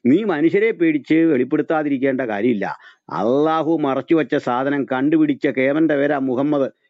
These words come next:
ഇതേതല്ലേ മു-, ഏ, കഴിവുട്ടിയാൾ? ഇത്രയും ചോദിച്ചിട്ട് ഇതിലൊന്നും കുത്താതെ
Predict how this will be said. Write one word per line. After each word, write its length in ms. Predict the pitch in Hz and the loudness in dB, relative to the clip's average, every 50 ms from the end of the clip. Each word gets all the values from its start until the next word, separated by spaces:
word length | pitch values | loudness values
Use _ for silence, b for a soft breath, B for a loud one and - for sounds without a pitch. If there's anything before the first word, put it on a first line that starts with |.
| _ - | _ 0
ഇതേതല്ലേ 420 | 131 147 175 190 185 160 165 175 | 2 2 4 2 2 0 0 0
മു-, 300 | 147 135 135 139 120 135 | 0 0 -2 -2 -2 -2
ഏ, 100 | 135 135 | -2 -2
കഴിവുട്ടിയാൾ? 680 | - - 135 135 151 151 143 123 160 156 151 147 147 b b b b | -2 -2 -2 0 0 0 0 0 -2 -2 -2 -4 -6 b b b b
ഇത്രയും 560 | 196 180 - _ - 262 247 240 247 233 220 | -2 -2 -2 _ -2 0 0 0 0 -2 0
ചോദിച്ചിട്ട് 500 | 170 180 170 156 135 - - 123 - - | 2 2 4 2 2 0 -4 -4 0 0
ഇതിലൊന്നും 480 | 180 202 180 196 175 170 156 160 160 156 | 0 2 2 2 2 2 2 4 2 2
കുത്താതെ 680 | - - - 120 113 - _ 123 113 98 80 73 - | 2 0 -2 -2 -2 -2 _ -4 -4 -4 -6 -8 -10